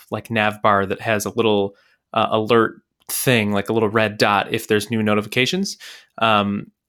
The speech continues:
that could be a WebSocket driven thing, or you could just poll every ten seconds or so, five or ten seconds,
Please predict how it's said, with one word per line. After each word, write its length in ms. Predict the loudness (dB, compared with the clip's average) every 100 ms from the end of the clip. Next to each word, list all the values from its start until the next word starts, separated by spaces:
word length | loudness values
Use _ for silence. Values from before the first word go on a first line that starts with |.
| -8
that 320 | -2 -2 -2
could 140 | -4
be 140 | 0 2
a 80 | 4
WebSocket 560 | 2 2 0 0 0
driven 240 | 0 0 0
thing, 260 | 0 0
or 180 | 0 2
you 140 | 2
could 140 | -2 -4
just 200 | -6 -4
poll 340 | 0 2 2
every 380 | 0 -2 -2 -4
ten 260 | -6 -6 -2
seconds 400 | -2 -2 -4 -4
or 80 | -4
so, 260 | -2 -2
five 240 | 0 0 0
or 60 |
ten 160 | -4 -4
seconds, 480 | -4 -4 -6 -8